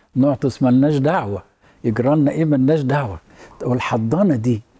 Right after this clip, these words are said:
لما اكون في المسيح يسوع خليقة جديدة. ايه رأيك ما يكونش ده خطة الله للإنسان لما يقول إن أما نحن هنكون في المسيح يسوع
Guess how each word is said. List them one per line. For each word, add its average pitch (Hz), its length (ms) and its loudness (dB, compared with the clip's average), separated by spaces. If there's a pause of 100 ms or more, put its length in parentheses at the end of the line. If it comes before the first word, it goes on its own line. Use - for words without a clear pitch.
(180)
لما 113 260 0
اكون 170 260 -2
في - 240 -6
المسيح 117 640 0
يسوع 113 500 -4 (180)
خليقة 117 640 -6
جديدة. 131 400 -14 (1300)
ايه 156 100 2
رأيك 117 580 -6 (100)
ما 107 100 -6
يكونش 135 400 -8
ده 107 360 -6
خطة - 580 -4
الله 110 220 -2
للإنسان 110 640 -6
لما 104 240 -6
يقول 110 400 -6 (540)
إن 98 160 -4
أما 120 440 -2
نحن 107 440 -4
هنكون 113 500 -8
في - 140 -14
المسيح 107 460 -6
يسوع 110 400 -6